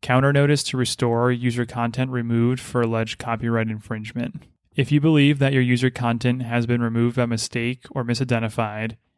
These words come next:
you may provide us with a written counter notification containing the following information. One, your name, address, telephone number, and email address. Two, a description of the material that was removed.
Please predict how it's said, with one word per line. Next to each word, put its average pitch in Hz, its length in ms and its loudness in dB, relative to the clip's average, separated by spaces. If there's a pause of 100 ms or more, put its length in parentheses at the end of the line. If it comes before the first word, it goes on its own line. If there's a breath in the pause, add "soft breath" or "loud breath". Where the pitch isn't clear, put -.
(200)
you 139 100 -4
may 131 100 0
provide 120 440 0
us 139 180 2
with 123 140 -2
a 120 100 0
written 135 380 -2
counter 127 320 0
notification 117 880 -2
containing 120 480 0
the 117 80 2
following 113 460 2
information. 110 760 -4 (280)
One, 123 500 0 (180)
your 131 200 2
name, 123 500 2 (160)
address, 120 720 0
telephone 120 460 0
number, 117 480 2
and 123 120 -6
email 113 380 -2
address. - 680 -6
Two, 127 540 0 (140)
a 135 120 0
description 135 560 0
of 131 100 0
the 131 60 -2
material 123 500 0
that 120 160 -4
was 117 160 -4
removed. 113 640 -6